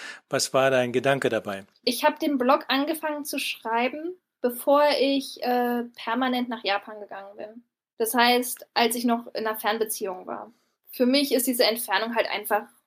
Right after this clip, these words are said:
Speaker 2: wirklich zwischen Berlin und Tokio gewesen, weil ich in Berlin saß und mein Mann in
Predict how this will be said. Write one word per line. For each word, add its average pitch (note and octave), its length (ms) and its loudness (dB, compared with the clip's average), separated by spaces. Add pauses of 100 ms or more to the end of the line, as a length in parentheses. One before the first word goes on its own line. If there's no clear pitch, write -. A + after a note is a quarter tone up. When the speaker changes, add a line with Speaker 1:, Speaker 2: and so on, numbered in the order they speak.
(120)
Speaker 2:
wirklich G#3+ 420 -2
zwischen G#3 340 -8
Berlin A#3 480 0
und G#3 220 -12
Tokio D4 380 -4
gewesen, A#3 600 -4 (260)
weil A3 360 4
ich B3 200 0
in A#3 120 2
Berlin A#3 380 0
saß - 640 -4 (220)
und A3+ 360 -6
mein A3 220 0
Mann G#3+ 300 -4
in G#3+ 440 -10